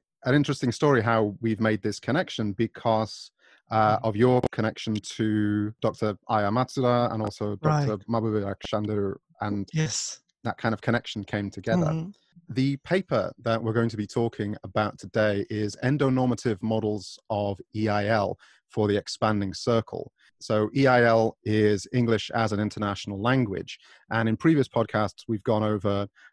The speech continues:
Speaker 1: what the Expanding Circle means in connection to world Englishes and global Englishes. So to begin the interview, could I ask you what first
Speaker 2: Mm.
Speaker 1: interested you in this field?
Speaker 2: Mm-hmm. <laughs> Okay.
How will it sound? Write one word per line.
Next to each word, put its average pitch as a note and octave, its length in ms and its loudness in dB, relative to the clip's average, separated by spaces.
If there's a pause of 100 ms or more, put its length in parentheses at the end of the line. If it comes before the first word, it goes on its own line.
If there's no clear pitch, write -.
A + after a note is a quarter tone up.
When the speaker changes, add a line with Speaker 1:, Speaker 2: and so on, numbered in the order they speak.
Speaker 1:
what - 180 -2
the A2 80 -4
Expanding G#2 560 -2
Circle A2 400 0
means G2+ 320 -4
in G2+ 120 -6
connection G2+ 500 -6 (100)
to G#2 320 0 (300)
world A2 320 2
Englishes G2+ 580 -2
and F#2+ 160 -8
global G#2 400 -2
Englishes. G2+ 520 -6 (320)
So C#3 360 6 (120)
to C3+ 120 -2
begin E3+ 460 0 (100)
the B2 100 2
interview, A2 440 -2 (160)
could C#3+ 120 0
I D3 120 2
ask C#3+ 240 -4
you C3 400 -2
what C#3+ 280 -2
first - 560 -6
Speaker 2:
Mm. D3 60 2
Speaker 1:
interested B2+ 480 0
you G#2 300 -2 (100)
in A#2 160 2
this A2 160 -2
field? C3 360 -4
Speaker 2:
Mm-hmm. D3 360 -6
<laughs> - 40 -20 (640)
Okay. C#3+ 580 -2